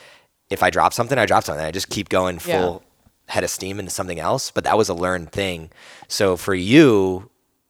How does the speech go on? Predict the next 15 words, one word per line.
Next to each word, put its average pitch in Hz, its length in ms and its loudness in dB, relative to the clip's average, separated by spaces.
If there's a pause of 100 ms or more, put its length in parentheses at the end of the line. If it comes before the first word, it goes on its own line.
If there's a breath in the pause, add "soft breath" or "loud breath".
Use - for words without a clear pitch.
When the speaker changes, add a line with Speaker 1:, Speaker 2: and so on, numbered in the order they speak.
(140)
Speaker 1:
thinking 98 400 -6
back 95 340 4
in 87 160 -12
college 95 440 0
and 90 120 -6
you're 85 200 -6
starting 90 300 -2
to 85 120 -10
intern, 87 540 -6 (800 soft breath)
was 92 160 -4
there 98 80 4
any, 123 180 2
like, 92 320 0
specific - 500 -4
moment 95 380 -4